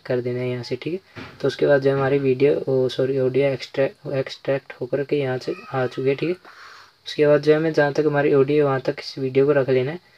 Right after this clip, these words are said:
तो इस नीचे स्प्लिट वाला option है कैंची वाला, इस पर क्लिक करके ये वाला part जो है delete कर देना है। ठीक है, उसके बाद देखिए हमें क्या करना है, तो हमने जो है song में beat mark लगा रखे हैं, तो मैं बता देता हूँ कहाँ कहाँ पर है। song पे click करना है,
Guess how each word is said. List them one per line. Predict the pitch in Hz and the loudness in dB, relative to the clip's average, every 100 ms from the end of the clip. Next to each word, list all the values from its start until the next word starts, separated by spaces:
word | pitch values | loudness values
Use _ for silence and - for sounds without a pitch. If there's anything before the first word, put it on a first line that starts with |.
| _ _ _ - | _ _ _ -4
तो | 131 131 135 139 | 0 2 2 0
इस | - | -2
नीचे | 139 139 151 | -6 -4 -4
स्प्लिट | - 151 156 | -2 0 2
वाला | 151 147 | 6 4
option | 135 147 | 4 -2
है | 156 | -4
कैंची | 147 131 135 | -2 -2 -2
वाला, | 131 | 0
इस | 135 | -2
पर | - - | -4 -6
क्लिक | 135 127 | -4 0
करके | 131 131 175 - _ _ _ | -2 -2 -6 -6 _ _ _
ये | 139 139 | -2 2
वाला | 135 131 | 2 2
part | 131 131 120 | 2 0 0
जो | 131 | -2
है | 147 | -2
delete | 139 131 156 - | 0 0 0 -2
कर | 131 123 | -2 0
देना | 123 120 | 0 -2
है। | 117 | -4
ठीक | - 170 | -6 -6
है, | - _ _ _ _ _ | -6 _ _ _ _ _
उसके | - - | -10 0
बाद | 156 156 | 4 6
देखिए | 151 143 | 4 2
हमें | 147 143 | -2 0
क्या | 139 127 | 0 2
करना | 127 135 | 0 -2
है, | 165 | -4
तो | - 131 127 | -2 0 0
हमने | 131 139 147 | -2 -2 -2
जो | 143 | 0
है | 143 | 0
song | 143 135 | 0 -2
में | 143 | 0
beat | 139 131 139 | -2 -2 -2
mark | 143 139 | -2 0
लगा | 131 131 | 2 0
रखे | 131 - | -2 -6
हैं, | 143 | -2
तो | 147 | -2
मैं | 139 | -2
बता | 135 131 | 0 0
देता | 135 | 0
हूँ | 135 | 0
कहाँ | 135 131 | -2 0
कहाँ | 131 | -4
पर | 135 143 | -4 -4
है। | |
song | 143 139 139 | -2 0 0
पे | |
click | 143 143 - | 2 0 0
करना | 139 | -2
है, | 170 | -2